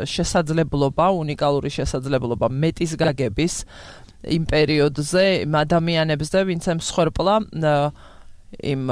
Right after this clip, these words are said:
აქტს, რა-, რაც სავარაუდოდ კი არა და მოხდა და რისი შედეგიც არის, ა, და, ა, იმ სავარაუდო შეცდომებზე, რაც დაშვებული იყო ამ პროცესის მართვაში. მე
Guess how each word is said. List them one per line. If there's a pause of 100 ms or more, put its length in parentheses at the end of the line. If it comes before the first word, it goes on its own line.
(180)
აქტს,
რა-,
რაც
სავარაუდოდ
კი
არა
და
მოხდა
და (180)
რისი
შედეგიც
არის, (480)
ა,
და,
ა, (480)
იმ
სავარაუდო
შეცდომებზე,
რაც
დაშვებული
იყო
ამ
პროცესის
მართვაში. (480)
მე